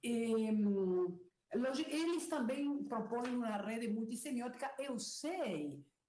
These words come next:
que, que todo mu-, que hoje, sobretudo hoje em dia, quem não coloca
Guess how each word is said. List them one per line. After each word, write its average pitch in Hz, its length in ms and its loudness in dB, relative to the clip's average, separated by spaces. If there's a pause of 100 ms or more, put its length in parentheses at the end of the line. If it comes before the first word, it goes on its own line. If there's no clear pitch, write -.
(120)
que, 165 460 0 (240)
que 165 220 -2
todo 190 280 0
mu-, 190 280 -2
que 160 160 -2
hoje, 202 200 -2
sobretudo 165 420 -2
hoje 156 200 -6
em 151 80 -4
dia, 175 360 0 (500)
quem 190 300 -2
não 156 160 -2
coloca 151 800 -4